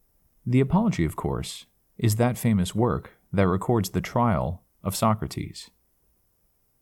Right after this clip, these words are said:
Socrates would do much to synthesize various philosophies that existed before him, specifically the philosophies of the pre-Socratics,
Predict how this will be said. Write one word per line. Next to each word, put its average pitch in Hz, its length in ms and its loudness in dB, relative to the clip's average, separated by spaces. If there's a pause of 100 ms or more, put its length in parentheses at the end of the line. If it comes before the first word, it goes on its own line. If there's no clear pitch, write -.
(580)
Socrates 113 680 2
would 92 120 4
do 101 120 6
much 95 280 2
to 92 100 0
synthesize 82 680 -2
various 92 360 2
philosophies 78 680 -4
that 76 120 -4
existed 82 440 -4
before 131 360 -2
him, 78 300 -4 (1300)
specifically - 840 -2 (240)
the 104 100 0
philosophies 80 760 0 (140)
of 92 120 0
the 92 80 0
pre-Socratics, - 880 -2